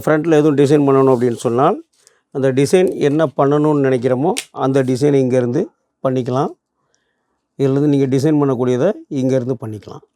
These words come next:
இந்த மாதிரி டிசைன் பண்ணணும் அப்படின்னா இதுல டிசைன் பண்ணிக்கலாம்.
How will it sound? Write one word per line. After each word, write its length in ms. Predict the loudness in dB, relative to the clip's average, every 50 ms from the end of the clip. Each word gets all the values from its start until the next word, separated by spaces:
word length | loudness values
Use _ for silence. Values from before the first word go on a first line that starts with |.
| _ _ _ _ _ _ _ _ _ _ _ _ _ _ _ _ _ _ _ _ _ _ _ _ _ _ _ _ _ _ _ _ _ -20 -20 _ _ _ _ _ _ _ _ _ _ _ _ _ _
இந்த 100 | _ 0 2
மாதிரி 140 | 2 2 2 0
டிசைன் 240 | 0 0 0 0 0 0
பண்ணணும் 220 | 0 0 -2 -2
அப்படின்னா 260 | -4 -4 -4 -4 -4 -4 -6 -14 -20 -12
இதுல 160 | -4 -2 -2 0 0
டிசைன் 240 | 0 0 -2 -2 0
பண்ணிக்கலாம். 420 | -2 -4 -2 0 0 0 0